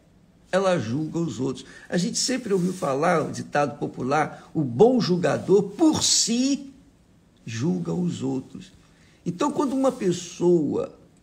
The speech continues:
é maliciosa, ela sempre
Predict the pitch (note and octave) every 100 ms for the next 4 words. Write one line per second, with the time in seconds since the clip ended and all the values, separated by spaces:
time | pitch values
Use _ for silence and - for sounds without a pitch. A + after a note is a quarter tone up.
0 | - F#3+ F#3+ F#3 E3 F#3 - B2+ B2 F#3+
1 | F3+ A2 - - - - - - F#3 F#3+
2 | G3 - D3+ - - C#4+ D4+ D#4+ - B3
3 | A#3